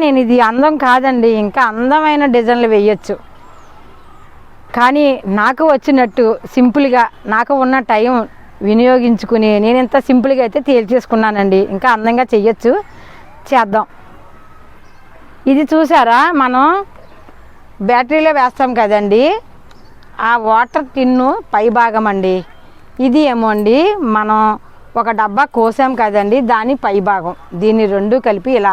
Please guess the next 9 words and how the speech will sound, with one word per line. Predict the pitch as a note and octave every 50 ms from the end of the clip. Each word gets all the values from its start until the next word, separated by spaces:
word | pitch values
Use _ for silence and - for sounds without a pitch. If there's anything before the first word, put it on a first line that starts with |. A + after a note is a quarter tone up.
| F3
అతికానండి. | D#3 - G#3 F3+ A#3 A3+ G#3 G3 F#3 F3+ E3+ F3 E3+ D3+ - - - - - - - - - - - - F#3+
దీనికి | F#3+ A3 A3 G#3 E3 G3+ G#3+ B3 D#4+ G#4 A4 G#4+ - - - - - - - - G3 F#3+
మన | F#3 F#3 F#3 F#3 F3+ F3 F3 F3 E3+ E3+ E3 E3 D#3+ D#3 - - - - - - - - F#3 G3
గమ్ము | G#3+ A3 A#3+ C#4+ C4 C#4+
పెట్టి | C4 G3 - C#4 C#4+ B3
అతికేశాను | F3+ - F#3 A3+ G#3 - A3+ G3 F3+ F#3 F#3 - - -
కదలకుండా. | A3 G#3 A3+ A#3 A3 - G#3+ G3+ F#3 F#3 F3+ - - - - - - - - - - - - - -
చూడటానికి | A3+ A3+ A#3 B3 B3 A3 C4 A#3+ A#3+ G#3+ A3 A#3 F#3+
భలే | G3 F#3+ G3